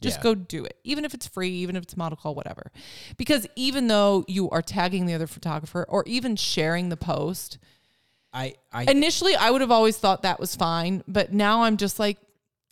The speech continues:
Speaker 1: is it just being lazy, though? Like, could I just go shoot it? And the
Speaker 2: I
Speaker 1: answer is yes.
Speaker 2: a hundred percent.
Speaker 1: And I am lazy.
Speaker 2: Like, there,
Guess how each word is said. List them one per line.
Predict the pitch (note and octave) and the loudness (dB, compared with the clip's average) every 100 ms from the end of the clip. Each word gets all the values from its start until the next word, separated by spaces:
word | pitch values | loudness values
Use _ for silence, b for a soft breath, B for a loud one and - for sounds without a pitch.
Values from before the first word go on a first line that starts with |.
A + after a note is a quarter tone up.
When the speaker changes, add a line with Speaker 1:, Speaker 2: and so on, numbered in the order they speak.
| _ _ - | _ _ -4
Speaker 1:
is | C#4+ C4 | -2 -2
it | A3 | -4
just | A3 C4+ - | -2 -2 0
being | C#4+ C#4 G3+ | -2 0 0
lazy, | F3 E3+ D#3+ D#3+ | 0 -2 -4 -6
though? | G#2 C#2+ D2 | -8 -10 -6
Like, | E3+ G3 - - - | -4 -4 -6 -16 -4
could | B3+ C4 | 2 2
I | - G3+ | 2 2
just | G#3 G#3 - | 2 -2 -2
go | G3+ F3+ | 2 2
shoot | F3+ - F#3+ F3 D#3+ | 2 -2 -4 -4 -4
it? | G2+ G3 - _ _ _ _ - | -6 -8 -14 _ _ _ _ -4
And | A3 | 2
the | G#3+ | 2
Speaker 2:
I | |
Speaker 1:
answer | F#3+ D#3 E3+ | 2 0 -2
is | E3 | -4
yes. | - - - | -8 -10 -10
Speaker 2:
a | |
hundred | G#2+ - C3 B2 B2 | -8 -4 -4 -2 -4
percent. | - A2+ F3+ | -4 -2 0
Speaker 1:
And | E3 | 2
I | D#3 | 2
am | D3+ | 0
lazy. | C#3+ C#3 - E3 E3+ F3+ | -6 -10 -10 -10 -10 -8
Speaker 2:
Like, | A#2+ A#2+ | -8 -4
there, | C3 | -4